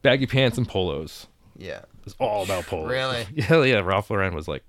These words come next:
Speaker 1: yeah, I had a buddy, he just rocked fucking Ralph.
Speaker 2: Did he?
Speaker 1: Yeah, he made buku cash though, so.
Speaker 2: So he was just rocking that and
Speaker 1: Yeah.
Speaker 2: skating in it or raving in it?
Speaker 1: Raving in it.
Speaker 2: Wow, that's such a
Speaker 1: Fuck
Speaker 2: sick move.
Speaker 1: yeah.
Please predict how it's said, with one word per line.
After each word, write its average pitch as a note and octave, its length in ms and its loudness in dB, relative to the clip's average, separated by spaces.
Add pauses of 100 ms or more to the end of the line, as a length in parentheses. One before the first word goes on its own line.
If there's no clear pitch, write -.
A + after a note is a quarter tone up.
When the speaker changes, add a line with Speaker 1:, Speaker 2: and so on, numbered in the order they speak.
(300)
Speaker 1:
yeah, A#2 160 2
I - 20 6
had B2 80 4
a A2+ 40 2
buddy, G2 280 -2
he F#2 60 -8
just E2+ 180 -10
rocked - 320 -12
fucking - 500 -12
Ralph. E2+ 400 -12 (380)
Speaker 2:
Did C3 120 -16
he? C3 300 -14 (120)
Speaker 1:
Yeah, E2+ 340 -2 (160)
he D3 140 -2
made G#2 260 2 (340)
buku G#2 280 -2
cash F2 280 -4
though, D#2+ 240 -4 (220)
so. E2 240 -8 (380)
Speaker 2:
So C3+ 100 -10
he B2 80 -6
was A#2 140 -10
just A2+ 200 -10
rocking A2+ 360 -8
that A#2+ 320 -8
and D#3 100 -6
Speaker 1:
Yeah. A#2+ 240 4
Speaker 2:
skating D3 280 0
in F#3+ 100 -2
it F#3+ 80 2
or C3 100 0
raving B2 340 -4
in F#2+ 120 -14
it? E2+ 160 -16
Speaker 1:
Raving E3+ 440 6
in G2+ 140 -8
it. F#2 180 -14
Speaker 2:
Wow, E3+ 460 0
that's E3+ 220 -4
such F#3+ 240 -6
a E3+ 80 -6
Speaker 1:
Fuck F#3 340 8
Speaker 2:
sick D#3 60 -8
move. F3+ 100 0
Speaker 1:
yeah. G3 500 8